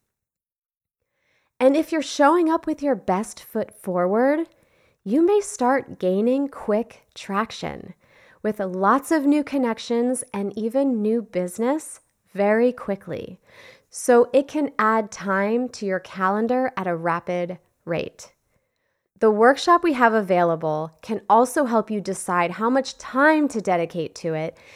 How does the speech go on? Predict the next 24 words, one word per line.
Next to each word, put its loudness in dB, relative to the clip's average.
depending 2
on 4
your -2
goals, 0
and 2
help -4
you -4
translate 2
your -2
time 0
there 2
into -6
tons -6
of -6
value, 0
including -2
paying -4
clients. -6
Which -10
brings 2
me -2
to -6
my -2
next -8